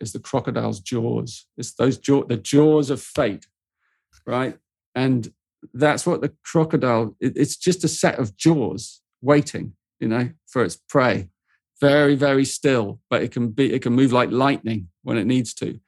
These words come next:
So it represents at some level the jaws of fate and the fear of, the human fear of chaos.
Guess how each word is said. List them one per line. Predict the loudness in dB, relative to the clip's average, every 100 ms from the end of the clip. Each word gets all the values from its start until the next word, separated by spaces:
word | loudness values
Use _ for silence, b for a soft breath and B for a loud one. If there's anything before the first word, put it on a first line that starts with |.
| _
So | 0 2
it | 2
represents | 0 0 -2 0 0 -2 -6 -6
at | -6 -6
some | 0 2 4
level | 2 -2 -8 -12 _ _ _ _ _ _ -8
the | -4
jaws | 0 2 2 0 -4 -8
of | -8 -6
fate | -4 -2 -4 -16 _ -2
and | -2
the | -2 _
fear | 2 4 2 -4 -8
of, | -8 -8
the | -12
human | 0 4 4 4
fear | 0 0 2 0
of | -4
chaos. | -8 -4 -4 -6 -16